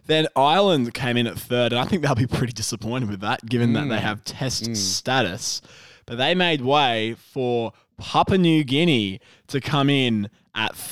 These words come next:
Speaker 1: at second, which is extremely exciting.
Speaker 2: Worth
Speaker 1: Now
Speaker 2: mentioning, by the way,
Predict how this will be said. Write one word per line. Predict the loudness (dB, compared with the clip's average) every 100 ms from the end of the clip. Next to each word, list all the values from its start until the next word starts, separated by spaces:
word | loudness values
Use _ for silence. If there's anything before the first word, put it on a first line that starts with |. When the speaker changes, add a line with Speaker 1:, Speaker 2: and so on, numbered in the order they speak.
| -6
Speaker 1:
at | -4 -4
second, | -4 -4 -2 -2 -2 -4
which | -4 -4
is | -8 -6
extremely | -4 -2 -2 -2 -4 -4 0 4 4 4 2 2
exciting. | -2 -4 -4 -4 -2
Speaker 2:
Worth | 0 2
Speaker 1:
Now | 0 0
Speaker 2:
mentioning, | 0 0 -2 -2
by | 0
the | 0
way, | 2 0